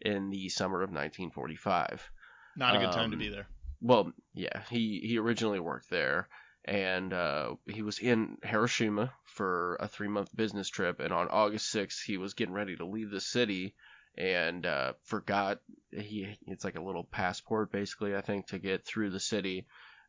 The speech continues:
Speaker 1: and, um, he, he's walking towards the docks to, to get back to, you know, his little passport deal so he can get on the train and get home,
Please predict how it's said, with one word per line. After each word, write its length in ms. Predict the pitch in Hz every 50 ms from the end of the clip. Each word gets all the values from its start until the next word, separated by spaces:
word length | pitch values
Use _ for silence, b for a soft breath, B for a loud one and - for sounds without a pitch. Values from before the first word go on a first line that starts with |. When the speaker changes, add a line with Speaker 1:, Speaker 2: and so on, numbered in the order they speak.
| B -
Speaker 1:
and, 460 | 101 104 98 90 92 95 98 98 101
um, 560 | 98 92 87 85 82 85 87 87 90 92 - - _
he, 200 | - 107 120 - -
he's 180 | - 110 101
walking 380 | 92 110 117 104 123 - 123 110
towards 380 | - - 123 120 120 117 107 -
the 80 | 135 131
docks 520 | 117 104 92 90 92 92 - - - - - -
to, 400 | 110 101 92 90 87 90 87 - _ _ -
to 100 | - -
get 200 | - 104 98 -
back 220 | 98 90 90 92 -
to, 240 | - 87 87 87 - _ _ -
you 160 | - 104 -
know, 40 | -
his 120 | 98 95 92
little 160 | 95 90 87
passport 500 | - - 92 87 90 - - 95 - -
deal 240 | - 80 76 78 80
so 200 | - - 85 65
he 60 | 65
can 140 | - - -
get 120 | 82 76
on 100 | 73 -
the 60 | 80
train 200 | - - - 71 67
and 80 | -
get 120 | - 71 76
home, 360 | 104 110 104 110 110 104 107